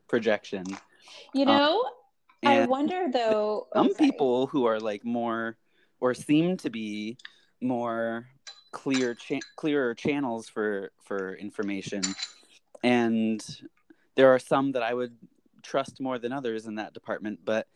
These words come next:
Speaker 1: it's
Speaker 2: Mm-hmm.
Speaker 1: always, you know, none of us
Speaker 2: Oh,
Speaker 1: can
Speaker 2: it's
Speaker 1: know
Speaker 2: always
Speaker 1: how
Speaker 2: gonna be
Speaker 1: clear a
Speaker 2: nuanced.
Speaker 1: channel truly is. So
Speaker 2: Right. So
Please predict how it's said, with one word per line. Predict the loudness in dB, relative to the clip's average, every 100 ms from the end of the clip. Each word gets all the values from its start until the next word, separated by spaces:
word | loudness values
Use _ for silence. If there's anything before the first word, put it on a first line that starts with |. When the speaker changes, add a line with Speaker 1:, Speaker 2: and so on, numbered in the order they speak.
| _
Speaker 1:
it's | -6 -4 -4
Speaker 2:
Mm-hmm. | -4
Speaker 1:
always, | 0 2 2 0 -2 -8 -18 -18 -10
you | -6
know, | -4 -4 -4
none | -2 0
of | 0
us | 2 4
Speaker 2:
Oh, | 4
Speaker 1:
can | 4
Speaker 2:
it's | -2
Speaker 1:
know | 0
Speaker 2:
always | 2 4 2
Speaker 1:
how | 0
Speaker 2:
gonna | -4
be | -2
Speaker 1:
clear | 0 0
a | 0
Speaker 2:
nuanced. |
Speaker 1:
channel | -2 -4 -6 -10
truly | -6 -4 -2 -2
is. | -4 -6 -14 -20
So | -2 0 2
Speaker 2:
Right. | 0 -2 -6 -10 _ _ -20 _
So | -2 2 4 4 2